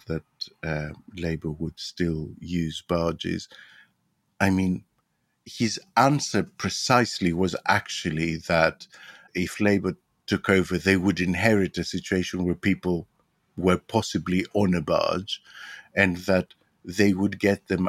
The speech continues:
out of barges and out, uh, and into hotels as quickly as practical. I guess, <laughs> I mean, there's no magical way of saying the day after Labour gets elected, you know, there is somehow, somewhere,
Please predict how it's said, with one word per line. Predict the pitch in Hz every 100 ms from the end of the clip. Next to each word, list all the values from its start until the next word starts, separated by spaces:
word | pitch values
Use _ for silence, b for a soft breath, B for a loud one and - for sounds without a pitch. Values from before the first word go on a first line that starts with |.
| -
out | 98 104 95
of | 90
barges | 95 85 87 92 82
and | 87 92
out, | 92 - - -
uh, | 87 - -
and | 87
into | 95 87 85
hotels | 85 87 92 90 80 - _
as | 98 95 -
quickly | - 101 - 95 87
as | 90
practical. | - 87 - - - - - - _ B B B B -
I | 117
guess, | 107 135 - - - -
<laughs> | -
I | 113
mean, | 143 - - B -
there's | 139 -
no | 170
magical | 185 113 127 123 - 98
way | 95 104 98
of | 95
saying | - 101 95
the | 92 90 104
day | 101 98
after | 95 98 - 87
Labour | 92 95 90
gets | 90 98 -
elected, | 98 98 92 - - - - - - B B B B B
you | 104 104
know, | 98 90
there | 90 110 104
is | 104
somehow, | - - 117 117 92 - 90 90
somewhere, | - - - 107 98 90 85 85